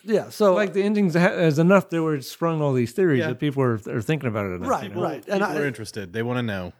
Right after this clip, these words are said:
Speaker 2: Yeah.
Speaker 1: they keep it ambiguous, and I think he does end it on a
Speaker 2: The Dark
Speaker 1: a
Speaker 2: Knight.
Speaker 1: Dark
Speaker 2: Yeah,
Speaker 1: Knight.
Speaker 2: yeah, it's not a
Speaker 1: Yeah.
Speaker 2: happy note for sure.
Speaker 1: Yeah.
Speaker 2: Unless there's gasoline in there and he knows. <laughs>
Speaker 1: Right.
Speaker 2: Cheating bitch.
Speaker 1: Just for fun, I wrote down the,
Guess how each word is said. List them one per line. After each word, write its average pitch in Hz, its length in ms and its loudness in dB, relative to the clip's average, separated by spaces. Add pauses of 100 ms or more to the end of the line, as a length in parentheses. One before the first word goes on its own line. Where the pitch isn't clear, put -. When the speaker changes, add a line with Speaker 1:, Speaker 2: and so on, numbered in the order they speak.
(100)
Speaker 2:
Yeah. 120 160 -10
Speaker 1:
they 190 140 -2
keep - 200 -2
it 226 120 4
ambiguous, 185 480 6
and 196 180 4
I 185 80 8
think 175 340 -2 (640)
he 147 140 0
does 156 240 6
end 160 240 2
it 156 100 6
on 147 160 4
a 127 140 -4 (1500)
Speaker 2:
The 160 80 -16
Dark 127 260 -4
Speaker 1:
a - 40 -8
Speaker 2:
Knight. 139 100 -6
Speaker 1:
Dark 151 240 2
Speaker 2:
Yeah, 127 80 -12
Speaker 1:
Knight. 151 160 -2
Speaker 2:
yeah, 143 60 0
it's 135 200 -6
not 185 140 0
a - 20 0
Speaker 1:
Yeah. 107 60 -4
Speaker 2:
happy 110 220 -10
note - 220 -18
for - 80 -18
sure. - 300 -14
Speaker 1:
Yeah. 143 300 -6 (1300)
Speaker 2:
Unless 180 220 0
there's 135 140 -6
gasoline 139 360 0
in 131 40 0
there 127 100 2
and 120 80 2
he 117 60 2
knows. - 300 -8 (280)
<laughs> - 840 -2 (220)
Speaker 1:
Right. 143 360 -4 (760)
Speaker 2:
Cheating 160 260 -10
bitch. 185 300 -6 (380)
Speaker 1:
Just 247 260 0
for 233 120 0
fun, 240 300 2
I 202 80 4
wrote 196 220 2
down 196 240 2
the, 165 100 -2